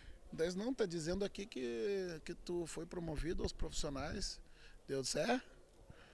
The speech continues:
Daí eu disse: "Melhor que eu não soubesse, então, porque pra mim acho que <laughs> ficaria um pouco mais fácil", né? Mas,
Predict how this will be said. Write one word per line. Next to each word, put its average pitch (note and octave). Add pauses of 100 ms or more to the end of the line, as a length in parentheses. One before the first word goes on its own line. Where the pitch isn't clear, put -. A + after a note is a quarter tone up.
(200)
Daí E3
eu -
disse: C#3+
"Melhor D3
que E3
eu E3
não F3+
soubesse, A3
então, D3+
porque C#3+
pra D3+
mim C#3+
acho D3+
que - (100)
<laughs> -
ficaria -
um E3
pouco -
mais D#3+
fácil", - (540)
né? C#3 (540)
Mas, C#3+